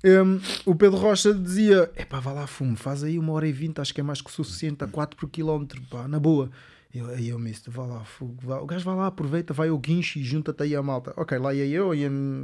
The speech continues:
fazíamos o treino. E eu dou por mim, ultimamente, e digo assim, "Puf, eu sei para casa, isso não é treino longo, já." Hum, comecei, porque depois, ah, tu tens uma fase em que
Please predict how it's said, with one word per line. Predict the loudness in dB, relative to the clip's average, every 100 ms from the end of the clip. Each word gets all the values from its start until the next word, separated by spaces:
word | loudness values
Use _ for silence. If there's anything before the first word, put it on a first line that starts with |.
| -8
fazíamos | -8 -4 -2 -2
o | -4
treino. | -4 -4 -6 -14 -20 -18 -18 -20 -20 -10 6
E |
eu | 8
dou | 8
por | 6 6
mim, | 8 10 8 2 -8 _ _ _
ultimamente, | 0 2 6 8 8 8 4 0
e |
digo | -4
assim, | -4 -4 -8 -10 _
"Puf, | -2 -2 -4 -18 _ _ -10
eu | -8
sei | -6 -6
para | -6 -6
casa, | -4 -4 -4
isso | -4 -4
não | -4
é |
treino | -2 -2 0
longo, | 0 0 -2
já." | -2 -4 -6 -16 -20 -20 _ _ _ _ _ _ 4 6 4
Hum, | 0 -10 _ _ -6
comecei, | 6 10 10 8 8 8 8 4
porque | 2 0 0
depois, | 2 4 4 2 0
ah, | 0 2 0
tu | 2
tens | 6 6
uma | 6 4
fase | 4 4 4
em | 4
que | 4 4 2